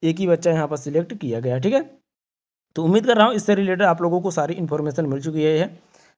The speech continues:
अब आप लोगों को ज्वाइनिंग लेटर देना है और जो कि आप लोगों को बारह तारीख को मिलने वाला। मैंने आप लोगों को पहले ही अपडेट किया होता है, जल्दी आप लोगों को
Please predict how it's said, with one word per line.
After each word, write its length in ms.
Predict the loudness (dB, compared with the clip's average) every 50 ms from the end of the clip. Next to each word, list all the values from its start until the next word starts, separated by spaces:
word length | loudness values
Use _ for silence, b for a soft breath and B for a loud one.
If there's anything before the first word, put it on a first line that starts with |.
| _ _ _ _ _ _ 2
अब 120 | 2 4
आप 180 | 4 4 4 4
लोगों 220 | 2 2 4 4
को 120 | 4 2 2
ज्वाइनिंग 320 | 4 2 2 2 2 2
लेटर 240 | 2 2 2 0 0
देना 240 | 2 2 2 2 2
है 80 | 2
और 140 | 2 0 0
जो 160 | 0 0 0
कि 120 | 0 0 0
आप 160 | -2 -2 -2
लोगों 200 | -4 -4 -4 -2
को 120 | 0 -2 0
बारह 240 | 2 2 2 2 0
तारीख 280 | 0 -2 -2 -2 -2 -2
को 140 | -2 -4 -4 b b b b b -6
मिलने 260 | -2 -2 0 0 0
वाला। 160 | 2 2 2 2
मैंने 200 | 4 4 4 4
आप 140 | 4 4
लोगों 180 | 4 4 4 2
को 60 | 2 2
पहले 240 | 2 2 4 4 4
ही 80 | 4
अपडेट 260 | 4 2 0 -2 -2 -2
किया 140 | -2 -2
होता 120 | 0 0 0
है, 80 | 2
जल्दी 280 | 2 2 2 4 2 2
आप 180 | 2 0 -2 -2
लोगों 220 | -2 0 0 0
को 260 | 0 0 0 0 B